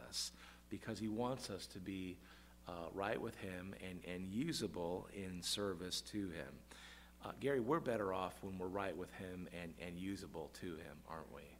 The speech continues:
We're so much better off. We're so much better off. Uh, praise God.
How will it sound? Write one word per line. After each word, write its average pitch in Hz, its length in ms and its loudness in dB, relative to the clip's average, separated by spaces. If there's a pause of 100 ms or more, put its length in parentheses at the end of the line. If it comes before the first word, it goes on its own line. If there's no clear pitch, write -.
(140)
We're 110 220 2
so 104 240 0
much 82 220 -6
better 73 320 -6
off. - 180 -12 (560)
We're 101 220 2
so - 260 -2
much 73 180 -8
better 78 300 -2
off. 71 200 -8 (580)
Uh, 139 220 6
praise 165 320 10
God. 90 380 6